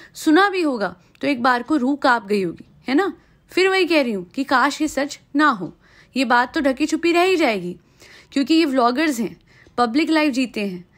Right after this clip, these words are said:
ये कभी भी ऐसी बातें सामने नहीं लाएंगे। पर बहुत सारे सोर्सेज आज के टाइम पे हैं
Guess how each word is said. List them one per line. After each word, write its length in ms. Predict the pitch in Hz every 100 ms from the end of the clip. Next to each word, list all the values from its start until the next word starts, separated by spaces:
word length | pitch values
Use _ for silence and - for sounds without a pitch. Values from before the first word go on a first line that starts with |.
| _ -
ये 100 | 233
कभी 360 | 240 269 247 339
भी 120 | 370
ऐसी 380 | 359 262 - 311
बातें 320 | 240 214 311
सामने 380 | 302 247 247 311
नहीं 260 | 277 262
लाएंगे। 380 | 294 185 175 170 _ _ _ -
पर 140 | 262 427 - _ _ _ -
बहुत 300 | 247 285 403
सारे 220 | 339 277
सोर्सेज 400 | - 233 - 262
आज 200 | 220 214
के 120 | -
टाइम 240 | 226 208 208
पे 140 | 233
हैं 300 | 208 240 339